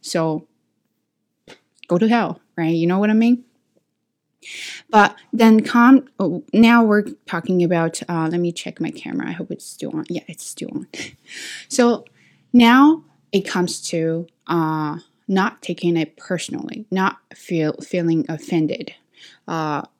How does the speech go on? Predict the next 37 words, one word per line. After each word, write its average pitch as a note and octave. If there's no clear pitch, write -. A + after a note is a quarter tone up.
is F3
like F#3
what A3
I A3
said F#3
before, -
right? E3+
So E3
when F#3+
they F#3+
judge G#3+
you, D#3+
um, D3+
it's E3+
their G#3
problem, D#3+
not F3
your F3+
problem. -
You F3+
have B3
to F#3+
think, -
you F#3+
have -
to A#3
really G#3+
think G3
about F3+
it. -
You F3+
have -
to G3+
really F#3
think F#3
it E3
through. -